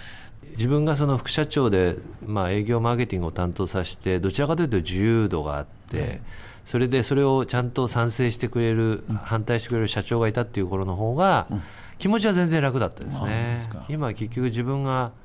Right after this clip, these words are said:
Speaker 1: 何でも決めなくちゃいけないと。
Speaker 2: はい。
Speaker 1: これは、まあ、五年経った今でもですけども、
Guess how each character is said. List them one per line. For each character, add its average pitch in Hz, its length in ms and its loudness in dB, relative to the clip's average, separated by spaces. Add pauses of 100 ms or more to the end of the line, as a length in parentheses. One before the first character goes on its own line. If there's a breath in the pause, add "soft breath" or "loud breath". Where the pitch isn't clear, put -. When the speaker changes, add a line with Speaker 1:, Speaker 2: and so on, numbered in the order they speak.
(380 loud breath)
Speaker 1:
何 131 140 0
で 143 60 2
も 131 80 -2
決 131 120 -2
め 135 80 2
な 131 100 2
く 110 40 -2
ち - 80 -8
ゃ 90 60 2
い - 20 -8
け 82 100 -4
な 76 140 -6
い 73 60 -8
と。 - 80 -4
Speaker 2:
は - 60 2
い。 - 120 -4 (1160 loud breath)
Speaker 1:
こ 127 100 -4
れ 147 80 2
は、 127 460 2 (260)
ま 113 100 -4
あ、 - 20 -2
五 107 120 2
年 156 180 2
経 170 100 0
っ 165 80 -6
た 104 80 -2
今 117 180 0
で 92 80 -2
も 76 120 -10
で - 120 -14
す 82 120 -10
け 82 80 -10
ど 82 120 -12
も、 78 320 -10